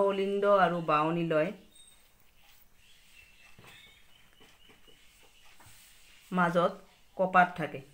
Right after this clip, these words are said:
অৰ্থাৎ বাল্ব থাকে। স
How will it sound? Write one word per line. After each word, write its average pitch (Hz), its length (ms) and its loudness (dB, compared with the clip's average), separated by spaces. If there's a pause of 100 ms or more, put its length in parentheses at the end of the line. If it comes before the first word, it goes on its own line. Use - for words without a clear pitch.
(760)
অৰ্থাৎ 185 360 -4 (960)
বাল্ব 175 320 4 (100)
থাকে। 151 260 -12 (1700)
স 226 100 0